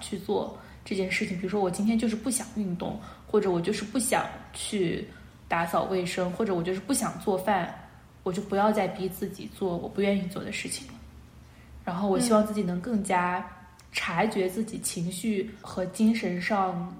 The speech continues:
Speaker 1: 就是更加关注自己的情绪和精神的健康吧。
Speaker 2: 嗯，很重要。
Speaker 1: 也是为了我的头发着想。
Speaker 2: 要爱护自己的身体，因为它要陪你很多年。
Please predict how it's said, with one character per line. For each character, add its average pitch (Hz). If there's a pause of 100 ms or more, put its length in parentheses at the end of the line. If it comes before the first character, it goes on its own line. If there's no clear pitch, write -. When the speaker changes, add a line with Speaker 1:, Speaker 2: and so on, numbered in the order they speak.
(120)
Speaker 1:
就 202
是 190
更 262
加 208
关 226
注 233
自 220
己 190
的 175
情 175
绪 226
和 196
精 208
神 185
的 165
健 180
康 -
吧。 160 (380)
Speaker 2:
嗯， 208 (520)
很 294
重 214
要。 190
Speaker 1:
也 -
是 185
为 196
了 185
我 180
的 -
头 -
发 196
着 -
想。 - (920)
Speaker 2:
要 320
爱 330
护 285
自 277
己 226
的 196
身 240
体， -
因 262
为 269
它 262
要 247
陪 233
你 220
很 226
多 208
年。 214